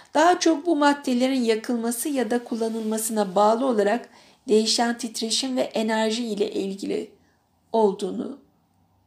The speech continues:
biliyorum ya da düşünüyorum. Diğer yöntem de eğer bu varlıkların bir odada ya da bir mekanda olduklarından şüpheleniyorsanız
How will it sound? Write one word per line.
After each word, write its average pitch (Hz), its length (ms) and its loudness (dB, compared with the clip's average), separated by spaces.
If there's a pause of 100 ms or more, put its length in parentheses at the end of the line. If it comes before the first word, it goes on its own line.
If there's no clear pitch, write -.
(420)
biliyorum 214 640 -4
ya 202 180 -4
da 190 120 -4
düşünüyorum. - 500 -6 (960)
Diğer 381 280 10
yöntem 339 500 0
de 330 60 0
eğer 311 420 4
bu 320 120 0
varlıkların 254 640 2
bir 254 100 0
odada 247 420 2
ya 247 220 2
da 226 140 2
bir 226 120 -4
mekanda 226 560 -2
olduklarından 214 760 0
şüpheleniyorsanız 226 1200 -2